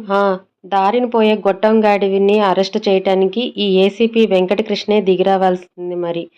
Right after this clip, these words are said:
మా కానిస్టేబుల్ చాలు, మీరు మినిస్టర్ దేవేంద్ర కదా, అందుకే నేను రావాల్సి వచ్చింది.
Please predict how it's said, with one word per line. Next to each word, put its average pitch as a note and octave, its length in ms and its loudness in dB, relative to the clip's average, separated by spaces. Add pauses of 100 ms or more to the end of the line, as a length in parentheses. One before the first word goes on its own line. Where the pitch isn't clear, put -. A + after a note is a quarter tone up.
(380)
మా F3 120 -6
కానిస్టేబుల్ G3+ 880 -2
చాలు, F3+ 300 2 (380)
మీరు G#3 240 -2
మినిస్టర్ G#3 520 0
దేవేంద్ర G3+ 540 2
కదా, F3+ 380 0 (220)
అందుకే A3 340 -4
నేను A3 220 0
రావాల్సి F#3 460 0
వచ్చింది. F3 440 -4